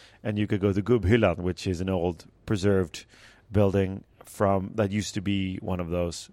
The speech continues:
bakeries. And in there, they would serve, uh, quite a lot of porter. So you'd have a pastry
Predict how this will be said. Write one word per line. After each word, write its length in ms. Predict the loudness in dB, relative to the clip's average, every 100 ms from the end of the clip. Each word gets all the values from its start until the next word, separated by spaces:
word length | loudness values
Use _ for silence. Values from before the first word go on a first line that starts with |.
| -2
bakeries. 600 | -2 -2 -8 -10 -14 -18 -20 -20 -20 -20 -8
And 140 | -2 2
in 160 | 2
there, 400 | 4 4 4 2 -6 -12
they 280 | -4 2 4
would 200 | 2 0
serve, 520 | 4 4 4 0 0
uh, 220 | 2 2
quite 220 | 4 4
a 60 | 6
lot 180 | 6 6
of 100 | 4
porter. 380 | 2 2 0 -4
So 180 | -4 -2
you'd 220 | -2 0
have 280 | 2 2 0
a 60 |
pastry 580 | 0 2 2 0 0 0